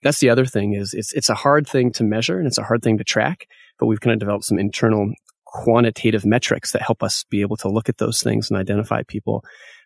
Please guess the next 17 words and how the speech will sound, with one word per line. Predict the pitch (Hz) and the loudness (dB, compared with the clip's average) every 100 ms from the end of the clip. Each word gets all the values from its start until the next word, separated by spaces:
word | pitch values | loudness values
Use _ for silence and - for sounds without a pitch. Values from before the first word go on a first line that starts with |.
| - | -10
And | 101 98 | -6 -4
it's, | 113 - - - | -2 0 2 2
again, | 147 139 | 4 4
it | |
sounds | 110 151 139 | 4 2 4
kinda | 170 | 0
Big | 101 104 | 0 -2
Brother-esque, | 98 101 104 104 135 - | -2 -2 0 -2 -4 -4
and | 117 104 | -2 -2
it's | 101 | 0
not | 120 | 0
something | 117 117 | 0 0
we | 104 | -2
apply | 98 - 104 | -4 -4 -2
to | 104 | -2
everybody, | 107 123 143 | -4 -2 -2
but | 170 113 | 0 -2